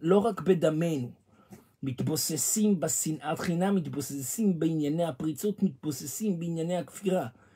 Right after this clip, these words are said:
מתבוססים בשקר הזה, שכבר אלפיים שנה מתעתע בנו.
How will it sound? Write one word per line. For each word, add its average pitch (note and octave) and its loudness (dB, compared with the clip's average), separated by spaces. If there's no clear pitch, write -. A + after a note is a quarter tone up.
מתבוססים F#3+ 2
בשקר G#3 6
הזה, C3 0
שכבר D#3 4
אלפיים F3+ 2
שנה D3+ 0
מתעתע C#3 -2
בנו. C#3 -6